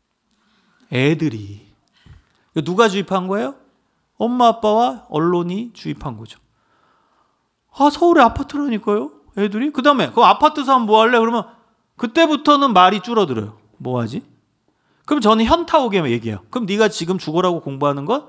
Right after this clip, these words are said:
서울의 아파트 사기 위함이? 이게 네 결론이네? 네 인생의 결론이네?" 이렇게 죽어라고 공부하는 이유가 최종은 서울의 아파트 사는 게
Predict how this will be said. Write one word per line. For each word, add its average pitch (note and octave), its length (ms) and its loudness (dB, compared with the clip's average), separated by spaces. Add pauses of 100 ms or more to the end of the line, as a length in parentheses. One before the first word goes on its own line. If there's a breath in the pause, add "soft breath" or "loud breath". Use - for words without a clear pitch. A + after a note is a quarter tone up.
(120)
서울의 A#3+ 340 0
아파트 E3+ 360 -4
사기 D3 260 -8
위함이? B2 380 -10 (760)
이게 G#3 300 -2
네 F3 180 -6
결론이네? C#3+ 520 -6
네 C3+ 120 -10
인생의 D3 380 -10
결론이네?" A#2 540 -8 (580)
이렇게 G#3+ 300 -2
죽어라고 F#3 520 2
공부하는 D#3+ 540 -2
이유가 C#3+ 440 -2 (200)
최종은 B3+ 600 -4 (240 soft breath)
서울의 A3+ 380 -2
아파트 - 380 -6
사는 C3+ 260 -8
게 C#3 180 -4